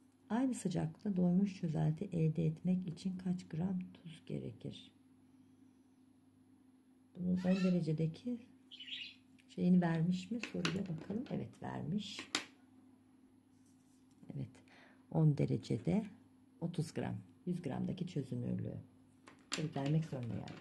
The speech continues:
Bunu başka türlü olmaz. Şimdi yüz elli gram suyumuz var elli derecede.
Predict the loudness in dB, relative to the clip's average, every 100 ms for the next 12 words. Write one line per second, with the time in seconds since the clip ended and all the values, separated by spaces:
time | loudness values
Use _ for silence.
0 | -6 -2 -2 -6 -10 -10 -10 -12 -10 -6
1 | -4 -4 -4 -12 -18 -20 -20 -20 -20 -20
2 | -20 -20 -20 -20 -20 -20 -20 -10 -2 -2
3 | -2 -6 -20 -8 -4 0 2 2 0 2
4 | 4 2 0 -10 -20 -20 -20 -4 0 0
5 | 0 0 -2 -6 -8 -16 -20 -10 -6 -6
6 | -6 -8 -8 -8 -12